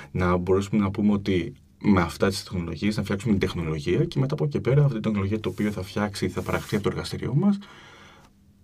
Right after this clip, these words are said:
ιδανικά θα μπορεί να την πάρει κάποιος μηχανικός και να την, ε, βγάλει στην,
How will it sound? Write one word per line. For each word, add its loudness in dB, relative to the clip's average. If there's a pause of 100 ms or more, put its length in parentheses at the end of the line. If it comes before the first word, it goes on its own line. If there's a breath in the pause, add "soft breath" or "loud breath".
ιδανικά 6
θα 2
μπορεί 2
να 4
την -2
πάρει 0
κάποιος -2
μηχανικός 0
και -2
να 2
την, 4
ε, 0
βγάλει 2
στην, -4